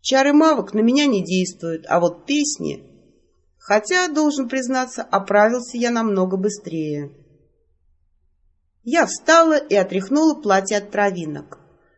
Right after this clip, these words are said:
Вилли приоткрыл глаза, скосил их в мою сторону, но вставать не стал. «Лея, пора возвращаться. Али уже, наверное, вернулась». Мавка, вздохнув,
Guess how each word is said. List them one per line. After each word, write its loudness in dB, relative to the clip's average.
Вилли 0
приоткрыл 0
глаза, 0
скосил 0
их -6
в -8
мою -2
сторону, -4
но -2
вставать 0
не -6
стал. -12
«Лея, 0
пора 0
возвращаться. -6
Али 0
уже, -2
наверное, -2
вернулась». -6
Мавка, 0
вздохнув, -2